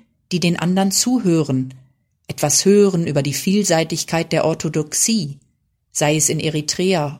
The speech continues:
oder der Ukraine, und über die Gemeinsamkeiten, die man nie geahnt hätte. Fasten tun eben nicht nur Moslems während des Ramadan. Offenbar bedeutet Kirche für viele Menschen vor allem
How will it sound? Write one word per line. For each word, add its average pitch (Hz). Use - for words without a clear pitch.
oder 147
der 139
Ukraine, 151
und 185
über 196
die 190
Gemeinsamkeiten, 185
die 175
man 160
nie 151
geahnt 185
hätte. 127
Fasten 190
tun 190
eben 185
nicht 262
nur 151
Moslems 135
während 143
des 151
Ramadan. 131
Offenbar 208
bedeutet 165
Kirche 214
für -
viele 208
Menschen 185
vor -
allem 180